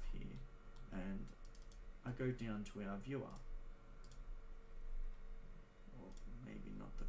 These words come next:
viewer. So as you can see, every time I click on one,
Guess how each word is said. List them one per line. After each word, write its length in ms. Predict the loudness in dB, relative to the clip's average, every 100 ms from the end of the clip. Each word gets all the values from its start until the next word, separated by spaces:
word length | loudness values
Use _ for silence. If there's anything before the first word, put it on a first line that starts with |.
| 6
viewer. 300 | 4 4 0 -6 -4 -4 -6 -8 -8 -8 -6 -4 -4 -4 -4 -4 -4 -4 -4 -6 -4
So 180 | 2 2 2 -2 -4 8 12 12 12 10
as 180 | 10 8
you 40 | 6
can 180 | 4 4
see, 360 | 6 6 6 6
every 200 | 6 6
time 260 | 6 6
I 80 | 8 6
click 180 | 6 6
on 160 | 10 12
one, 220 | 12 8